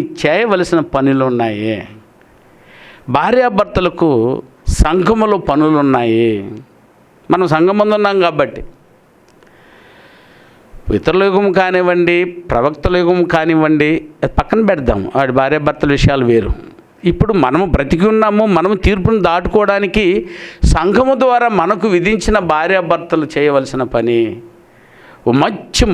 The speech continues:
మత్తు కలిగినటువంటి భార్యాభర్తలు సంఘములో ఉన్నారు. అటాటి భార్యాభర్తలుగా నేనుండాలి, నువ్వు ఉండాలని పోటీ పడండి భార్యాభర్తలారా. ఇది కలిగి ఉండండి మత్తుగా.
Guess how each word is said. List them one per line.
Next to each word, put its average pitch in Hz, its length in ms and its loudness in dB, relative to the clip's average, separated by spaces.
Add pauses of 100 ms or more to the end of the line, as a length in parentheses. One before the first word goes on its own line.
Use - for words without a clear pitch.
(140)
మత్తు 196 420 -2
కలిగినటువంటి 180 560 -2 (140)
భార్యాభర్తలు 139 680 -2
సంఘములో 127 400 0 (100)
ఉన్నారు. 110 360 -6 (1700)
అటాటి 233 340 0 (120)
భార్యాభర్తలుగా 185 720 0 (120)
నేనుండాలి, 185 520 0 (120)
నువ్వు 156 200 4
ఉండాలని 156 400 0 (140)
పోటీ 147 220 0 (100)
పడండి 131 360 0 (120)
భార్యాభర్తలారా. 110 800 -2 (240)
ఇది 208 140 2 (100)
కలిగి 165 300 2
ఉండండి 139 280 2 (100)
మత్తుగా. 123 600 -2